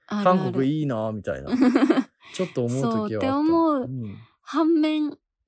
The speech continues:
Speaker 1: なんかいろいろ考えちゃうけど、そのユニフォームって何なんだろうみたいのはやっぱり、
Speaker 2: うんうんうんうん。
Speaker 1: シャープ一かなで話したと思うけど、
Speaker 2: うん。
Speaker 1: なんかその、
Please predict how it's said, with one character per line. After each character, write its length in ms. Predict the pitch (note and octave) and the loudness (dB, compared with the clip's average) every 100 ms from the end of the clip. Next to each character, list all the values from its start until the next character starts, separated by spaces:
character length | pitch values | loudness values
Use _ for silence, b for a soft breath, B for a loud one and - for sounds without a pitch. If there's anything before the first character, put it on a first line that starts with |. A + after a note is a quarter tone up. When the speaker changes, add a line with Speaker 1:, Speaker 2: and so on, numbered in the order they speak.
| - - D3 B2 D#2+ - - - | -20 -20 -20 -20 -20 -20 -14 -6
Speaker 1:
な 320 | B3 B3 B3+ | -4 -2 -2
ん 60 | |
か 140 | B3 G3 | -4 -4
い 100 | F3+ | -4
ろ 100 | F#3+ | -4
い 20 | |
ろ 140 | F#3+ F3+ _ - | -6 -10 _ -18
考 320 | - G3+ G3+ | -8 -6 -4
え 120 | G3 | -4
ち 100 | - | -6
ゃ 40 | - | -8
う 40 | |
け 140 | - - | -10 -14
ど、 100 | - | -14
そ 160 | - | -16
の 60 | - | -14
ユ 120 | - G2 | -8 -4
ニ 140 | G3 | -4
フ 120 | G#3 | -4
ォ 40 | E3 | -6
ー 40 | |
ム 160 | E3 - | -6 -10
っ 20 | |
て 180 | - - | -14 -8
何 240 | F3+ F3+ | -4 -4
な 140 | F3+ - | -6 -8
ん 40 | |
だ 120 | - | -10
ろ 160 | - - | -10 -10
う 20 | |
み 160 | G#2 - | -12 -10
た 140 | E2+ | -8
い 40 | |
の 100 | - E3 | -6 -6
は 40 | |
や 60 | F3+ | -8
っ 60 | - | -8
ぱ 120 | E3+ | -8
り、 180 | - - _ | -8 -12 _
Speaker 2:
う 40 | D3 | -6
ん 40 | |
う 20 | |
ん 100 | C3+ | -6
う 80 | A#2+ | -4
ん 40 | |
う 20 | B2+ | -6
ん。 40 | |
Speaker 1:
シ 60 | A#2 | -4
ャ 80 | F#3 | -4
ー 100 | G#2 | -2
プ 60 | |
一 260 | F#3+ - - | -4 -6 -10
か 160 | A3 | -6
な 160 | F3 - | -6 -8
で 100 | F#3+ | -12
話 360 | F3 F3+ F3+ - | -10 -10 -10 -12
し 40 | |
た 100 | - | -6
と 140 | D#3+ | -4
思 220 | C#3 B2 F#3+ | -2 -4 -10
う 60 | |
け 160 | - G#3 | -12 -12
ど、 140 | G3 | -12
Speaker 2:
う 0 | |
ん。 40 | - _ _ _ b b b b b _ _ G3+ | -16 _ _ _ b b b b b _ _ -10
Speaker 1:
な 100 | F#3 | -10
ん 60 | |
か 100 | F3+ | -10
そ 120 | F3+ F#3+ | -12 -12
の、 200 | - | -14